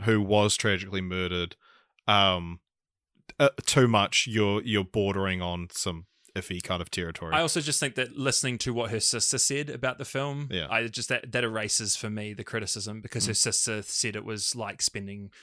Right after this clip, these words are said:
Speaker 2: spending three hours with her sister and she couldn't have been happier. And I'm like, "That's great."
Speaker 1: Um, okay, so up next, um, a film that A J and I've already talked about, so we'll just kinda quickly get your thoughts, Jeremy, but, uh, Fast and Furious presents Hobbs and Shaw.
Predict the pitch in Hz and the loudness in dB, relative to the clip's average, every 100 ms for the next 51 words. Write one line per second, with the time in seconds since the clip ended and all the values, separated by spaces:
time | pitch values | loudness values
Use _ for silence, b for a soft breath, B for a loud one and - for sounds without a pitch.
0 | b b - 123 104 101 - 98 101 101 | b b -2 0 -4 -6 -8 -8 -8 -8
1 | 98 104 - 98 104 - 107 98 98 - | -8 -8 -8 -6 -4 -4 -4 -6 -8 -8
2 | - 110 101 98 101 101 92 104 95 127 | -8 -10 -10 -12 -12 -12 -12 -10 -10 -6
3 | 127 147 151 185 - 254 - - b b | -6 -4 -4 -4 -2 0 0 -4 b b
4 | b b 131 147 143 165 185 131 - 185 | b b 8 10 10 10 8 10 10 10
5 | 190 180 139 - - 156 156 147 151 151 | 10 8 4 4 6 8 10 8 8 8
6 | 180 170 156 151 147 143 135 123 120 107 | 10 8 10 10 10 10 8 8 6 6
7 | 123 110 110 98 - 123 127 - 113 - | 2 2 2 2 2 2 2 4 4 4
8 | 107 107 98 80 95 - 92 - 101 92 | 0 0 0 0 0 0 0 0 2 2
9 | 92 98 - 104 101 98 104 - 117 - | 2 2 4 6 8 6 4 6 6 6
10 | - 110 107 - 101 110 - 104 98 101 | 2 2 2 0 -2 -2 -2 -4 -4 -4
11 | - - 95 - | -4 -4 -6 -8